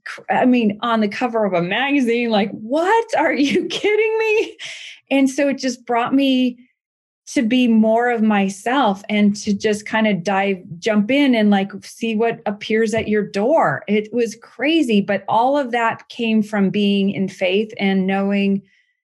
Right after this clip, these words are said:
just keep loving, keep being light, and keep having fun, and keep being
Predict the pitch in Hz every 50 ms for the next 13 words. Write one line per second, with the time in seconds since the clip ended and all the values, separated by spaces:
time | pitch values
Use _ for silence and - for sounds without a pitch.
0 | _ _ _ _ _ - 262 269 269 - - - 294 285 285 233 226 220 220 220
1 | 247 277 277 277 277 254 214 202 - 214 202 190 190 185 185 190 190 226 277 320
2 | - - 220 214 208 - - 233 220 220 208 - 185 190 190 190 190 175 170 170
3 | - - 175 180 208 240 277 339 381 - - 202 190 190 190 190 190 202 - -
4 | 214 208 208 - 220 214 214 214 208 208 208 208 208 196